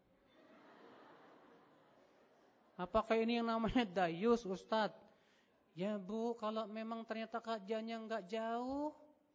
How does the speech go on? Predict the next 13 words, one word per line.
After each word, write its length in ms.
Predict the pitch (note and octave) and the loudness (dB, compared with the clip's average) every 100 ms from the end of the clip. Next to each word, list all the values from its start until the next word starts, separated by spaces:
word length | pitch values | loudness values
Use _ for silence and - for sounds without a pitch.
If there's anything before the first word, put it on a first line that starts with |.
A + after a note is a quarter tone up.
| _ _ _ _ _ _ _ _ - | _ _ _ _ _ _ _ _ -12
ya, 320 | D3 F3 F#3 - G#3+ | -10 -8 -10 -14 -12
masa 480 | B3 D4 C#4 B3+ D3 D3 | -6 0 2 2 -2 -8
ngomongnya, 720 | G#3+ A3 A3+ B3 C#4 C#4 G3+ - - _ _ _ _ - _ _ _ _ _ _ _ _ _ D3 | -4 -2 -2 -2 -4 -4 -6 -14 -20 _ _ _ _ -20 _ _ _ _ _ _ _ _ _ -6
"Jangan 320 | F#3+ G#3 G#3 | -4 -2 -6
hati-hati 480 | G#3 A3 A3+ G3+ G#3+ | -4 -2 -2 -2 -4
ya, 80 | A#3 | -2
biar 160 | F#3 | -4
ketabrak 560 | F3+ - F3+ F3+ G3 - | -6 -6 -6 -2 -4 -2
ya," 240 | E3 F#3+ | -2 0
gitu? 400 | F3+ G#3 - D4 - - - - - - - - - - - - - _ - - - | -2 -4 -2 -2 -2 -8 -12 -20 -20 -20 -20 -20 -20 -20 -20 -20 -20 _ -20 -20 -6
<laughs> 720 | A#4 G4 F#4 A#3+ - - F3 - _ _ _ - _ _ _ _ _ _ _ - - | -4 -4 -8 -8 -8 -14 -18 -18 _ _ _ -20 _ _ _ _ _ _ _ -20 -10
Ya, 160 | A#3 A#3 | -6 -2
Ibu 560 | C4 A#3+ D4+ A#3 - | -2 0 0 0 -4